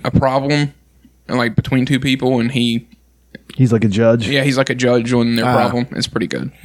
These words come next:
Speaker 1: It's fun.
Speaker 3: What, what are we doing wrong here?
Speaker 2: Um,
Speaker 3: Are
Speaker 2: I
Speaker 3: we too,
Speaker 2: don't
Speaker 3: are we too offensive?
Speaker 2: Maybe.
Speaker 3: Eh, I'm not changing it. Fuck it.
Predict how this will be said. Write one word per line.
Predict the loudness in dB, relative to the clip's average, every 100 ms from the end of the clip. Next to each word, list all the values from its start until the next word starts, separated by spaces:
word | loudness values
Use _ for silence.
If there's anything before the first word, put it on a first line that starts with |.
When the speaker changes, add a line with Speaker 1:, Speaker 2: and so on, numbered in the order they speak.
| -12
Speaker 1:
It's | -8
fun. | -6 -6 -8 -18 _ _ -4
Speaker 3:
What, | 0 4
what | 4
are | 4
we |
doing | 4 4 2
wrong | 2 0
here? | -2 -8 -10 -20 -20 -20 -20 -20 -18 -18 -20 -20 -20 _ _ _ -10 2
Speaker 2:
Um, | 4 6 6 2 0 -6 -20 -20 -20 -20 _ _ _ _ _ _ _ -4
Speaker 3:
Are | 0
Speaker 2:
I |
Speaker 3:
we | 2
too, | 0
Speaker 2:
don't | 2
Speaker 3:
are | 4
we | 4
too | 4
offensive? | 4 4 2 0 -2 -12 -20 -20 -12 0
Speaker 2:
Maybe. | 2 4 2 0 -14 _ _ 0
Speaker 3:
Eh, | 2 2 0 -18 -20 _ _ -20 -10
I'm | -2
not | 0 0
changing | -2 -2 -2
it. | -4 -4
Fuck | -2 -2
it. | -6